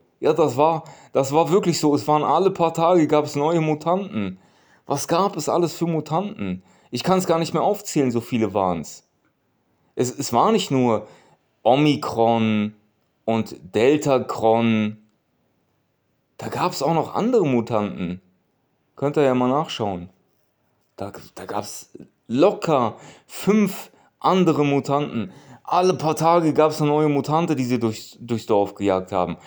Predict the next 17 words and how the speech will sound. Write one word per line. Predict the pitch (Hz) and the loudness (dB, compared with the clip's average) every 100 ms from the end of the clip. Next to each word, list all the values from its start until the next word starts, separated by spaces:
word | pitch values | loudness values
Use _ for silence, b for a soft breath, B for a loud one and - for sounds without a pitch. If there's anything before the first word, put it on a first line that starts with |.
| B B B | B B B
Und | 123 | -4
sie | 113 123 | -2 -2
haben | 151 190 196 | 0 0 0
versucht, | 185 127 170 190 - | -2 -2 -2 -6 -4
damit | 131 202 208 151 214 - - _ _ _ _ _ _ _ _ _ _ _ _ _ _ _ _ _ _ _ _ _ _ _ _ _ _ _ _ | 0 0 0 -2 -4 -6 -20 _ _ _ _ _ _ _ _ _ _ _ _ _ _ _ _ _ _ _ _ _ _ _ _ _ _ _ _
wieder | 147 185 185 180 160 - _ _ _ _ _ _ - | 2 4 4 2 -2 -14 _ _ _ _ _ _ -2
einen | 143 175 | 2 4
Lockdown | 214 214 160 131 | 2 2 0 2
umzusetzen | 110 123 120 113 117 - | -2 -2 0 2 2 -2
und | 120 123 | -2 0
dann | 160 | 2
den | 151 143 | 2 2
Breuer | 107 110 180 190 | 0 2 4 4
loszuschicken | 143 131 123 127 - 131 139 147 | 4 0 -2 -8 -6 -4 -4 -2
mit | 220 247 226 | -2 0 -2
dem | 190 | 0
Militär. | 180 160 131 110 117 123 135 147 | 0 0 -2 -2 2 4 4 0